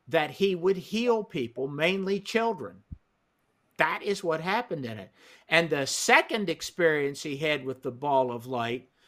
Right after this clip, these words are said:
was the same being came to him and told him time to do it. He had to move. He had to leave the farm in Hopkinsville,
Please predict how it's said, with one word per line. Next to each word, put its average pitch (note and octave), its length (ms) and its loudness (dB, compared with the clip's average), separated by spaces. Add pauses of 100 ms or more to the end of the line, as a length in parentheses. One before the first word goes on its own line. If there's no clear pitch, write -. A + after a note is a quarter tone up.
(240)
was C#3+ 200 -4
the C#3 160 -2
same A#3+ 720 -2 (320)
being E3+ 540 2
came C3+ 340 -4
to C3+ 120 -2
him C3+ 260 -2
and C#3 220 -6
told F3+ 420 0
him B2+ 320 -4 (420)
time F3+ 500 2
to E3 160 -6
do C3+ 400 0
it. F2+ 140 -14
He D3 220 -4
had E3 300 -2
to D3 80 -6
move. C#3 500 -2
He C#3 120 -4
had D3 220 -4
to B2 60 -8
leave F#3 460 -2
the G#3+ 100 -4
farm D#3+ 480 -4
in C#3 100 -10
Hopkinsville, A#2+ 840 -6